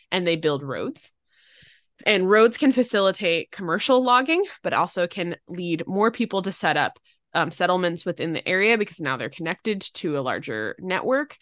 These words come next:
and it can lead hunters to areas that were previously not accessible to them, and it fragments their habitat.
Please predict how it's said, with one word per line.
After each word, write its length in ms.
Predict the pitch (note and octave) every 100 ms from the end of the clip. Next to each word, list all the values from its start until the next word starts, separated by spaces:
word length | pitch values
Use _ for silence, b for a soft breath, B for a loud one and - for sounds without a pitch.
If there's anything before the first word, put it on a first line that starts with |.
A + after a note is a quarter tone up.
| B B -
and 380 | E3 D#3+ D3+ D#3+
it 200 | - C3
can 220 | - D#3 D3+
lead 160 | C3+
hunters 460 | - G3 A#3 B3 -
to 120 | F#3
areas 520 | E3 E3+ E3 D#3 - -
that 240 | D3 C3 -
were 560 | D#3+ C#3 C3+ C3+ C#3 -
previously 960 | - A3+ G3+ F#3+ F#3+ - F3 E3 E3+ -
not 360 | F3+ E3 C#3+
accessible 520 | D3 - A3+ C4+ C4+ C#4
to 140 | D#4
them, 260 | D4 D#4+ E4+ _ B B B B
and 260 | - F3 F3
it 160 | - -
fragments 420 | F#3+ F#3 G#3+ A3
their 100 | A#3+
habitat. 560 | A#3 B3+ B3+ D3+ B2+